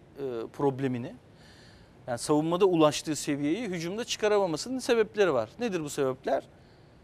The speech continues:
Bir, Diego'nun istenen performansta olamayışı. İki, Van Persie'den beklenen oyunun karşılanamayışı. Ama birisi diğerini etkiler diyorum ben.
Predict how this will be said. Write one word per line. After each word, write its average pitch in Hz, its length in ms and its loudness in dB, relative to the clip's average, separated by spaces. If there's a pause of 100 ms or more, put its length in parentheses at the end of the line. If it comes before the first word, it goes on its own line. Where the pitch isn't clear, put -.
(400)
Bir, 233 140 -2 (160)
Diego'nun 190 420 0
istenen 170 380 -6
performansta 139 640 -2
olamayışı. 220 540 -6 (260)
İki, 269 360 -4 (720)
Van 185 180 4
Persie'den 190 460 -4
beklenen 180 540 0 (120)
oyunun 165 380 -2 (1080)
karşılanamayışı. 202 680 4
Ama 214 180 -2
birisi 233 280 -4
diğerini 220 260 0
etkiler 208 420 4
diyorum 127 260 -2
ben. 107 140 -6